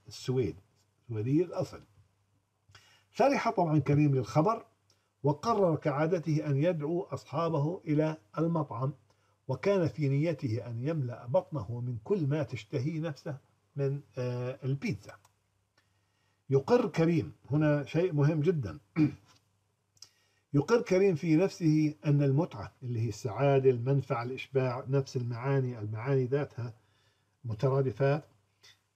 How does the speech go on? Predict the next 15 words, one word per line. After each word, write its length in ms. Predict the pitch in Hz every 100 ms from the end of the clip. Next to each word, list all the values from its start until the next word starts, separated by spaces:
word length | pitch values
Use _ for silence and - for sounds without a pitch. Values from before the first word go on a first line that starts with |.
| _
هذه 380 | 147 339 220 190
المتعة 500 | 185 156 - 117 127 -
أو 120 | 127
السعادة 460 | 113 - 131 175 165
والمنفعة 480 | 147 151 143 143 139
والإشباع 440 | 135 - 117 117
التي 280 | 127 131 135
يستمدها 720 | 127 - 131 202 214 151 170
من 220 | 147 127
كو-، 300 | 113 - 196
من 260 | 175 147 143 -
أكل 280 | 220 202 196
شرائح 380 | - 139 180 151
البيتزا 520 | 143 151 120 120 135 - -
تتزايد 920 | 139 151 113 147 175 175 165 170